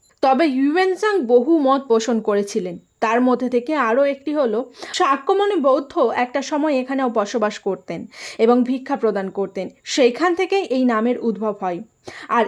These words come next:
এটাকেই হিউয়েন সাং গ্রহণও করেছেন। কোনো কোনো গবেষক সারিপুত্রের মৃত্যু হয়েছিল নালক নামে এক গ্রামে,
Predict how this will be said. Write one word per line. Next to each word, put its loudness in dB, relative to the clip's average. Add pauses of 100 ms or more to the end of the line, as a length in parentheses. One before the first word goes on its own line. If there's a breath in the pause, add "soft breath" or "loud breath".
এটাকেই 2
হিউয়েন 2
সাং -2
গ্রহণও 0
করেছেন। -4 (500)
কোনো 4
কোনো 4
গবেষক 0 (300)
সারিপুত্রের -2
মৃত্যু -2
হয়েছিল -2 (120)
নালক 0
নামে 0 (300 loud breath)
এক -2 (300 soft breath)
গ্রামে, 0